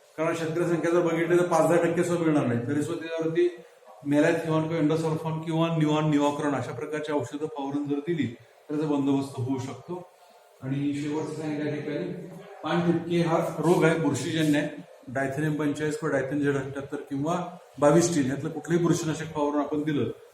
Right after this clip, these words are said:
तरी बंदोबस्त होतो. उत्पादन जर बघाल, सरसमपणे एका झाडापासून आपल्याला शंभर ते दीडशे फळं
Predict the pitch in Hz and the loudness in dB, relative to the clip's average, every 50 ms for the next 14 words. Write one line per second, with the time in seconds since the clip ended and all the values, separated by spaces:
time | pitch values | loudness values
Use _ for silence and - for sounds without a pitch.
0 | - - 147 156 151 147 143 143 139 135 123 131 131 127 120 - - 156 147 135 | -10 -4 -2 0 2 4 4 4 4 2 2 0 -4 -6 -8 -8 -6 -6 -6 -6
1 | - - 151 151 156 160 160 160 160 165 170 175 170 165 135 120 - - - - | -4 -4 -4 -2 -2 0 0 2 2 4 4 4 4 4 2 2 0 -2 -6 -10
2 | - - - - - - 160 156 - 165 160 165 170 170 165 160 160 165 165 165 | -14 -18 -20 -18 -10 -8 -6 -4 -4 -4 -4 -4 -2 -2 -2 -2 -2 -4 -2 -4
3 | 151 151 151 151 151 147 151 147 - - - 143 143 - - - - - - - | -2 -2 -2 -4 -4 -4 -6 -8 -10 -10 -10 -10 -8 -8 -10 -12 -14 -16 -16 -14
4 | 143 143 147 143 139 160 147 139 139 135 120 113 - 170 170 - - 170 160 139 | -10 -8 -8 -6 -6 -6 -6 -4 -4 -4 -4 -4 -6 -10 -10 -6 -2 0 2 2
5 | 117 | 2